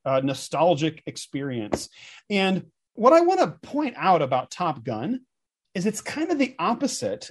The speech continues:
at the moment. Who knows what they're gonna do in the future, but it's kind of the opposite of all of these other reboots. There's only one reboot, and it took thirty years for us to get this revival, this sequel, this Lego sequel, okay? And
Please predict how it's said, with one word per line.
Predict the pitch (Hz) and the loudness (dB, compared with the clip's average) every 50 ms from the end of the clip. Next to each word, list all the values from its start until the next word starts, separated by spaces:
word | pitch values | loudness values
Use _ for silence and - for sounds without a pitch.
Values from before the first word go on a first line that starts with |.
| - | 2
at | - 170 127 | 2 2 4
the | - 156 | 4 2
moment. | 160 170 208 285 269 175 117 110 - | 4 8 8 8 8 6 4 0 -2
Who | - 214 247 233 | 0 2 2 4
knows | 190 196 214 180 | 4 4 2 0
what | 170 175 | -2 -4
they're | 175 165 | -6 -6
gonna | 147 156 147 139 | -4 -2 -2 -2
do | 131 139 | -2 -2
in | 131 120 | -4 -4
the | 110 110 | -4 -6
future, | - 160 151 - - 104 101 - _ - - _ _ - | -6 -6 -6 -6 -6 -10 -10 -12 _ -20 -20 _ _ -8
but | 175 175 | -8 -6
it's | - - | -8 -10
kind | - - 262 311 320 | -10 -6 -2 0 0
of | 277 | 0
the | 240 220 - - | 0 -2 -4 -2
opposite | - 170 196 196 226 226 - - 214 214 214 - | -2 -2 0 0 -2 -4 -4 -2 -2 -2 0 2
of | 156 147 147 147 139 - - - | 4 6 6 4 4 0 -4 -2
all | - 165 190 185 | 0 2 2 2
of | 170 151 | 0 0
these | 160 143 170 | 0 0 0
other | 151 151 156 151 | 0 0 0 -2
reboots. | 123 107 139 139 131 117 90 - - - - - - _ _ _ _ _ _ _ _ _ _ - | -2 -2 -4 -4 -4 -4 -8 -10 -10 -14 -14 -14 -16 _ _ _ _ _ _ _ _ _ _ -2
There's | 156 196 214 190 | 2 4 4 6
only | 226 220 233 240 220 214 208 | 6 8 8 8 6 6 4
one | 180 175 185 196 196 185 175 160 | 4 4 4 4 4 4 2 2
reboot, | 151 160 156 127 117 92 - - - - _ _ _ _ _ - | 0 0 -2 -2 -6 -10 -12 -14 -20 -20 _ _ _ _ _ -2
and | 170 180 190 | -2 0 0
it | 185 180 - | -2 -2 -2
took | 208 196 202 | -2 -2 -2
thirty | - - 208 196 196 190 190 | -2 -2 -2 0 0 0 0
years | 170 151 156 165 165 156 131 120 117 - | 0 0 2 2 2 2 2 0 -4 -6
for | - - 151 127 | -4 -2 0 2
us | 117 120 - | 0 0 -2
to | - 123 | -6 -8
get | 120 139 123 - _ - | -6 -6 -8 -8 _ -6
this | 135 123 123 - | -6 -6 -4 -4
revival, | 143 123 110 120 117 113 120 120 117 113 104 104 101 | -6 -6 -4 -4 -2 -2 -2 -2 -4 -4 -4 -4 -6
this | 110 107 - - | -6 -8 -8 -6
sequel, | - - 151 127 - - 113 113 | -6 -6 -8 -8 -8 -8 -8 -8
this | 110 120 117 - | -8 -6 -6 -4
Lego | 151 147 151 151 147 147 | 0 2 2 2 2 2
sequel, | 135 - - 143 131 - - 113 101 104 113 - | 0 0 -2 -2 -2 -2 -4 -4 -4 -6 -6 -6
okay? | 143 135 135 - 165 156 170 202 202 - - - - - - - - - - _ - | -6 -2 2 4 4 4 4 2 0 -6 -16 -20 -20 -20 -20 -20 -20 -20 -12 _ 0
And | 214 208 208 202 202 202 202 202 | 2 4 4 4 4 2 0 -2